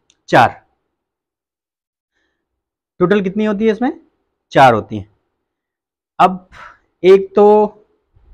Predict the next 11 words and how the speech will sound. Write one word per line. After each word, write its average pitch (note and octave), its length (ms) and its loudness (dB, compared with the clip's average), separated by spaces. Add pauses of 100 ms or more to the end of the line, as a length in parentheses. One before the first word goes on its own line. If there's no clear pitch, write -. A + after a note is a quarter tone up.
(840)
ये F#3+ 160 2 (540)
इतना A3 200 -2
जानिए G#3 320 0
कि A#3+ 140 -4
किसके A3 340 -6
against G#3+ 340 -4
काम G3+ 220 -2
करती G#3 380 -8
हैं A3+ 100 -4
ये A#3 140 -6
सब, B3+ 240 -6